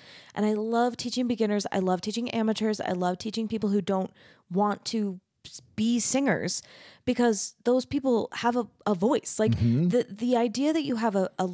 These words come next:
Speaker 1: a literal voice and a figurative voice, bullshit. You have a voice. <laughs>
Speaker 2: Right.
Speaker 1: Like, and some people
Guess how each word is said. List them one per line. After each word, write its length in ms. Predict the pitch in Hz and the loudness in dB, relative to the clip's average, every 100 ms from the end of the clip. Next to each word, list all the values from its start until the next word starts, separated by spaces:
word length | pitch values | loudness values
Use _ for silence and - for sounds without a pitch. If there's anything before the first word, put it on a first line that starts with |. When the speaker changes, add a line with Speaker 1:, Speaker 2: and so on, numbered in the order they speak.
| 185 185 | -6 -6
Speaker 1:
a 60 | |
literal 400 | 170 196 262 277 | -4 0 2 2
voice 300 | 254 277 277 | 2 0 0
and 140 | - 185 | 0 0
a 60 | |
figurative 560 | 160 - 190 220 220 226 | -2 -4 -2 0 0 2
voice, 380 | 233 240 240 - _ _ - | 2 2 0 -8 _ _ 0
bullshit. 520 | 196 170 - - - - - - | 2 2 -2 -4 -8 -20 -10 -2
You 100 | 208 | 2
have 160 | 196 | 2
a 40 | 175 | 2
voice. 460 | 170 - - 247 | 0 -2 0 2
<laughs> 40 | 123 | 4
Speaker 2:
Right. 220 | 131 107 | 4 2
Speaker 1:
Like, 300 | 240 240 - - - - | 0 -2 -6 -16 -16 -4
and 240 | 277 269 | 0 0
some 260 | - 311 320 | 0 0 0
people 520 | 294 262 214 196 202 | 0 0 2 2 0